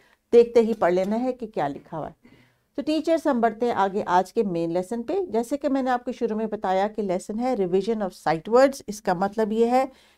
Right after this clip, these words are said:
कि इन अल्फाज को ये already नर्सरी, अ, प्ले ग्रुप में पढ़ चुके हैं किसी ना किसी कॉन्टेक्स्ट में, चाहे मैगज़ीन के ऊपर, चाहे बोर्ड पे, चाहे क्लास में। अगर आपने वो एक्टिविटीज इनके साथ टेक्स्ट बुक से एग्जीक्यूट करवाई हैं तो आप जानती होंगी कि इन्होंने ये वर्ड्स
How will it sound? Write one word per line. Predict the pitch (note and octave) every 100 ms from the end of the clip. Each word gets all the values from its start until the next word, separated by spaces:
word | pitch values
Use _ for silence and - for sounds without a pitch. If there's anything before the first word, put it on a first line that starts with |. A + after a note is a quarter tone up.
| _
कि | - G#3+
इन | D4 D#4+
अल्फाज | C#4 B3+ A#3+ A#3+
को | B3
ये | C4 A#3 -
already | G3 G3 G#3 G#3 A3+ C4+ - _ _
नर्सरी, | G3 G#3 G#3 - C4+
अ, | A#3+ - G3+ F#3+
प्ले | F3+ G3+ G3+
ग्रुप | G#3+ A3
में | A#3+ F4+ - _ _ -
पढ़ | C#4+
चुके | C#4 C#4+ C4
हैं | C#4+ C4
किसी | B3+ B3
ना | B3 A#3
किसी | A#3 A3
कॉन्टेक्स्ट | G#3+ F3+ G3+ C4 C4 -
में, | C4 C4+
चाहे | C4 G#3+
मैगज़ीन | F#3+ F#3 F3+ E3+ F#3 A#3+
के | A#3+
ऊपर, | B3 A#3+ A#3+
चाहे | A#3 G#3 F3
बोर्ड | F3+ G3 G3+
पे, | A3
चाहे | G#3 F#3
क्लास | F3+ F#3 G#3 -
में। | A#3 A#3+ A#3+
अगर | G3+ F#3+
आपने | F3+ F#3 G3+
वो |
एक्टिविटीज | F#3+ - G3 F3+ G3
इनके | G3 F#3+
साथ | G3+ F#3+ F#3 _
टेक्स्ट | F#3+ F#3 -
बुक | F3
से | -
एग्जीक्यूट | F#3+ - F3+ G3 F#3+
करवाई | - F3+ F#3+ A#3+
हैं | C4 C#4 - _ _ -
तो | G#3+
आप | G#3 F#3+
जानती | A3+ B3+ C4 C#4
होंगी | B3+ A#3
कि | A3 A#3+
इन्होंने | G#3+ G#3
ये | G#3+ G#3
वर्ड्स | F#3 G3 D#4 -